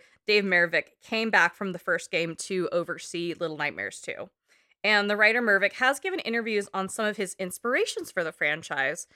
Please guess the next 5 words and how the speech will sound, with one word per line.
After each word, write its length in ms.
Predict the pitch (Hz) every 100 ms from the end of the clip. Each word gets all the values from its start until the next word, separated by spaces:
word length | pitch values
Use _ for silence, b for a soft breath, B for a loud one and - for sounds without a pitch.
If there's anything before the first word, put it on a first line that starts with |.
| b b b 240
and 120 | 269
he's 240 | 403 466
referenced 640 | 226 247 - 277 277 - - _ _ _
the 120 | 233
term 460 | - 247 233 214